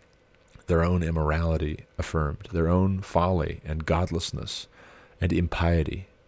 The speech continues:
they want celebrated. And this becomes the symbol, the rallying cry.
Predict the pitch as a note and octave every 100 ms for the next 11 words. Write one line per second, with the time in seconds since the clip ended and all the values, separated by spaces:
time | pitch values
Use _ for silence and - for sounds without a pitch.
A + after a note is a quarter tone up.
0 | _ _ _ _ - F2 F2 E2 D#2+ -
1 | G2 G2 D#2+ - - - - _ _ _
2 | _ _ _ - - D#2+ F2+ - F#2 F2+
3 | D#2 D2+ E2 - A#2+ G2 D2 D2 G#2 A#2
4 | - E2+ F2 G#2 A#2 A2 F#2+ D#2+ D#2 D#2+
5 | - D#2+ C#2 C#2+ D#2 G2